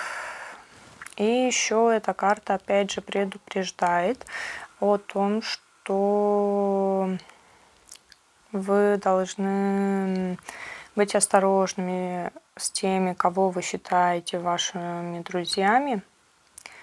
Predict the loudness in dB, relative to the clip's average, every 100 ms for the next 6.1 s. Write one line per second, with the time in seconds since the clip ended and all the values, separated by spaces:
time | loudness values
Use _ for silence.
0 | -20 -20 _ _ _ 2 4 4 4 4
1 | 2 0 -6 0 6 6 6 -4 -4 -4
2 | -4 0 0 0 -6 -6 -2 0 2 2
3 | 2 0 -2 -2 -2 0 -2 0 -2 -2
4 | 0 0 0 -2 -2 -2 -4 0 4 4
5 | 6 4 2 -2 -2 4 6 6 4 -2